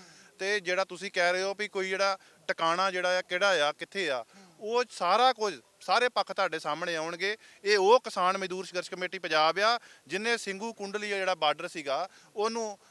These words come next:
ਮ-, ਅਹ, ਦੂਜਾ ਨਰੇ-, ਨਰੇਲਾ ਵਾਲੇ ਪਾਸੇ ਨੂੰ ਜਾ ਕੇ ਜਿਹੜਾ ਆ, ਬਿਲਕੁਲ ਅੰਦਰੋਂ ਜਾ ਕੇ ਦਿੱਲੀ ਦੀ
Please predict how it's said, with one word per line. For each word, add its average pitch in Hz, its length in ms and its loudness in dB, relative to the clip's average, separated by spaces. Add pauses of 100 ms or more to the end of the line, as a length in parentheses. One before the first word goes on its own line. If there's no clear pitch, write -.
(140)
ਮ-, 160 120 -4
ਅਹ, 170 300 2
ਦੂਜਾ 170 240 -6
ਨਰੇ-, 185 260 -2
ਨਰੇਲਾ 202 380 2
ਵਾਲੇ 214 180 2
ਪਾਸੇ - 320 -4
ਨੂੰ 185 100 -12
ਜਾ 160 200 0
ਕੇ 170 120 -4
ਜਿਹੜਾ 165 380 0
ਆ, 202 40 -4
ਬਿਲਕੁਲ 190 460 -6
ਅੰਦਰੋਂ 175 240 -6
ਜਾ 165 140 0
ਕੇ 160 100 -8
ਦਿੱਲੀ 147 240 -12
ਦੀ 165 100 -14